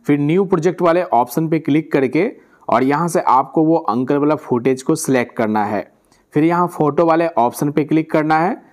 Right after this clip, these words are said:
और all वाले ऑप्शन पे क्लिक करके आपको उस फोल्डर में जाना है जिस फोल्डर में आपने बीस फोटो रखा होगा। तो मैं उस फोल्डर में चला जाता हूँ। और फोटो सिलेक्ट करने से पहले आपको क्या करना है, यहाँ पे एक सेटिंग का आइकन है, इसके ऊपर क्लिक करना है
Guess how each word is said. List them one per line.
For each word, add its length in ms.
और 400
all 200
वाले 220
ऑप्शन 440
पे 100
क्लिक 260
करके 220
आपको 320
उस 280
फोल्डर 320
में 120
जाना 260
है 120
जिस 260
फोल्डर 300
में 140
आपने 400
बीस 400
फोटो 280
रखा 280
होगा। 360
तो 80
मैं 140
उस 180
फोल्डर 320
में 140
चला 300
जाता 280
हूँ। 300
और 200
फोटो 320
सिलेक्ट 380
करने 260
से 100
पहले 260
आपको 360
क्या 160
करना 260
है, 100
यहाँ 280
पे 80
एक 80
सेटिंग 460
का 180
आइकन 360
है, 140
इसके 380
ऊपर 200
क्लिक 340
करना 260
है 220